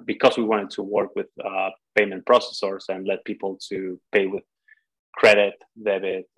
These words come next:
uh, to transfer money from their bank account, we had to make sure that we built robust, uh, anti-money laundering, uh, and K Y C checks,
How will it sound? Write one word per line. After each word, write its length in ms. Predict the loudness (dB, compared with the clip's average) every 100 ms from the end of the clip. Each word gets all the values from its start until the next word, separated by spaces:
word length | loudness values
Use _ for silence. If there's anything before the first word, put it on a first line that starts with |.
| -8
uh, 420 | -6 -4 -6 -8 -12
to 100 | -14
transfer 320 | -10 -10 -10
money 200 | -12 -12
from 180 | -12 -12
their 140 | -6
bank 220 | -4 -2
account, 400 | -4 -4 -4 -4 -10 _
we 80 | -10 -4
had 120 | -4
to 80 | -6
make 180 | -10 -8
sure 200 | -8 -8
that 120 | -6 -8
we 80 | -6
built 240 | -6 -6 -10 -8
robust, 640 | -2 2 4 2 0 -8 _ _ _ _ -2
uh, 440 | 2 2 0 -4 -6 _ _ _ _
anti-money 540 | -4 0 0 0 -4 -2
laundering, 840 | -2 -2 -2 -2 -2 -4 -10 -14 -16
uh, 300 | -14 -12 -12 -14
and 260 | -14 -16 -6
K 120 | 2
Y 160 | 4 2
C 240 | -4 -8
checks, 500 | -6 -6 -6 -8 -20